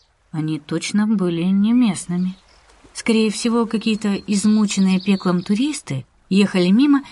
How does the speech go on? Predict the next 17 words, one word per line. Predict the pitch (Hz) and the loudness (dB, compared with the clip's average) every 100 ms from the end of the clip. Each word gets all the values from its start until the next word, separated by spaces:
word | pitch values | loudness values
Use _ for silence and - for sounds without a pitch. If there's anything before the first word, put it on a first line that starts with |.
| - | -2
и | - | 2
решили | 202 - 233 | 2 2 2
охладиться. | 226 - 247 226 220 - - - - _ - - - | 2 0 0 2 0 -2 -16 -16 -20 _ -20 -20 -10
Свои | - 190 185 143 | 0 2 2 -2
сельские | 139 - 349 320 - 135 127 - | -4 0 0 0 -6 -10 -10 -8
предпочитали | 185 190 247 - - 285 277 | -4 -2 -4 -6 -2 0 0
купаться | 233 214 254 - 254 | 0 2 0 2 0
выше | 294 226 - | 0 -2 -4
по | - | -6
реке, | 151 147 147 127 _ _ - | -6 -6 -8 -8 _ _ -4
вода | 269 294 | 0 0
там | 294 262 | 2 0
была | 240 254 262 | 2 2 0
чище. | - 226 - - 139 - _ _ _ _ _ _ _ _ - | 0 -2 -2 -8 -12 -20 _ _ _ _ _ _ _ _ -8
Блондин | 180 185 185 175 180 156 143 | 0 2 2 2 -2 -2 -4
вытерся, | 139 147 139 156 - 220 | -4 -4 -4 -8 -4 0
наконец, | 220 220 226 233 233 | 0 2 2 0 -4